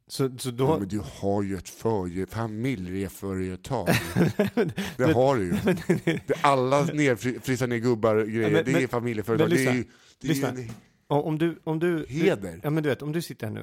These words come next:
Speaker 1: hundra, hundra år fram i tiden, eller hundrafemtio år fram i
Speaker 2: Ja,
Speaker 1: tiden. Vi
Speaker 2: typ
Speaker 1: har
Speaker 2: tvåtusen hade jag tänkt.
Speaker 1: <clears throat> Okej.
Speaker 2: Ja, flygande bilar och sådär.
Speaker 1: Ja, okej. Men vi köp-, vi, vi är där. Var vill du vara någonstans?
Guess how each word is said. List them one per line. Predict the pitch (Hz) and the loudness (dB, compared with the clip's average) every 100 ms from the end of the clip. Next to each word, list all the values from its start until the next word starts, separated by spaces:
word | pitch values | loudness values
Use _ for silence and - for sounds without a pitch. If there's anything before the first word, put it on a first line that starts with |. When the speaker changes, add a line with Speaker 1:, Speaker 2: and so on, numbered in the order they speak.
| 120 | -2
Speaker 1:
hundra, | 135 135 123 | 0 0 0
hundra | 131 123 | -2 -2
år | 110 110 | -4 -6
fram | 107 101 | -8 -10
i | |
tiden, | 110 101 98 | -14 -14 -12
eller | 110 | -8
hundrafemtio | 110 104 101 98 | -8 -10 -12 -14
år | - | -16
fram | - | -14
i | 80 | -16
Speaker 2:
Ja, | |
Speaker 1:
tiden. | 92 92 - | -16 -18 -6
Vi | |
Speaker 2:
typ | 131 | 0
Speaker 1:
har | 135 | 0
Speaker 2:
tvåtusen | 131 101 - 98 92 | 0 -4 -4 -8 -8
hade | 90 85 | -8 -8
jag | 82 | -8
tänkt. | 127 117 - 151 | -8 -10 -4 0
Speaker 1:
<clears throat> | 151 131 | 2 2
Okej. | 135 - _ _ - | -4 -14 _ _ -18
Speaker 2:
Ja, | 82 78 _ _ _ _ | -16 -16 _ _ _ _
flygande | 101 92 87 87 | -10 -8 -8 -8
bilar | 87 87 92 | -8 -6 -8
och | |
sådär. | 82 73 85 _ _ _ _ _ | -10 -18 -20 _ _ _ _ _
Speaker 1:
Ja, | - 123 139 - | -8 -8 -8 -12
okej. | 135 113 104 _ _ _ _ - | -10 -10 -12 _ _ _ _ -4
Men | 147 | -2
vi | 151 | 0
köp-, | 143 123 | -2 -4
vi, | 131 139 | -2 -2
vi | 127 127 | 0 -2
är | |
där. | 107 95 - | -2 -10 -2
Var | 135 131 | 2 2
vill | 131 | 2
du | 113 | -4
vara | 104 | -8
någonstans? | - - _ | -14 -18 _